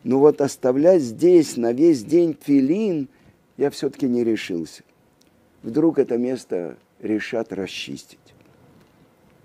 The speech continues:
Итак, каждое утро я забегал туда, надевал там тфилин, а потом прятал их в карман пальто,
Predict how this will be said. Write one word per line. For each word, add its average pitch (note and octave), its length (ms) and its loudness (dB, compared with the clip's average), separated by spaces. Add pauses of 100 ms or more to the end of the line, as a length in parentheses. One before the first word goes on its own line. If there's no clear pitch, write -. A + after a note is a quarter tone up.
(360)
Итак, C#3+ 400 6
каждое E3 380 4
утро C3 420 0 (840)
я E3 240 8
забегал D3+ 520 4
туда, G#2+ 520 -2 (640)
надевал D3+ 580 4
там D3+ 260 4
тфилин, C3 640 0 (440)
а C#3+ 120 2
потом D#3 360 2
прятал C#3+ 640 0
их G#2+ 260 -6 (200)
в - 80 -20
карман D#3 500 4
пальто, A#2 680 0